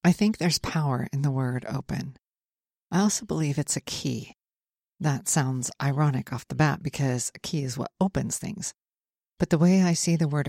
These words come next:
open, it is the key to opening other things. Like begets like. Openness opens.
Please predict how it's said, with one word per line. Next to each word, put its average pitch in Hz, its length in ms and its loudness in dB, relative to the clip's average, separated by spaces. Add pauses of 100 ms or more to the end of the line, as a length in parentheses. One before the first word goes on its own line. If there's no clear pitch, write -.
open, 175 480 4 (720)
it 151 260 0
is 156 220 0
the 156 100 -4
key 147 380 -2
to - 240 -8
opening 139 580 -2
other 131 300 -4
things. 147 680 -6 (800)
Like 147 460 -2
begets - 420 -2
like. - 460 -10 (640)
Openness 131 560 -4 (120)
opens. - 600 -2